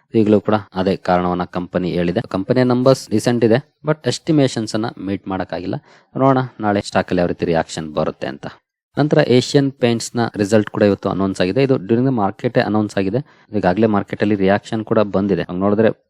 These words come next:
ಒಳ್ಳೆ ಪರ್ಫಾರ್ಮೆನ್ಸ್ ಬಂದಿದೆ. ನೆಟ್ ಪ್ರಾಫಿಟ್ ನೋಡ್ಬೋದು, ಟ್ವೆಂಟಿ ತ್ರೀ ಪರ್ಸೆಂಟ್ ಡೌನ್ ಆಗಿದೆ ಸಾವಿರದ ನೂರ ಇಪ್ಪತ್ತೆಂಟು ಕೋಟಿಗೆ. But ಎಸ್ಟಿಮೇಟ್ಸ್ ಏನಿತ್ತು ಇನ್‌ಲೈನ್ ಪರ್ಫಾರ್ಮೆನ್ಸ್ ಇದೆ,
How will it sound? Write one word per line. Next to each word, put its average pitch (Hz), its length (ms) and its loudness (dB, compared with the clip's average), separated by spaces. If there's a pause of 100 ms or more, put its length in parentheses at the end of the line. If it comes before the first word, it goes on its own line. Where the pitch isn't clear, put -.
ಒಳ್ಳೆ 101 160 4
ಪರ್ಫಾರ್ಮೆನ್ಸ್ 101 560 0
ಬಂದಿದೆ. 98 520 -2
ನೆಟ್ 101 200 -4
ಪ್ರಾಫಿಟ್ 107 320 -2
ನೋಡ್ಬೋದು, 104 240 -2
ಟ್ವೆಂಟಿ 120 440 -4
ತ್ರೀ 135 140 -2
ಪರ್ಸೆಂಟ್ 110 460 -4
ಡೌನ್ 101 240 0
ಆಗಿದೆ 98 320 0
ಸಾವಿರದ 104 340 4
ನೂರ 98 280 2
ಇಪ್ಪತ್ತೆಂಟು 92 520 -4
ಕೋಟಿಗೆ. 92 280 -4 (300)
But 113 160 -2
ಎಸ್ಟಿಮೇಟ್ಸ್ 151 680 0
ಏನಿತ್ತು 123 520 -2 (160)
ಇನ್‌ಲೈನ್ 131 360 2
ಪರ್ಫಾರ್ಮೆನ್ಸ್ 87 600 -2
ಇದೆ, 85 80 -6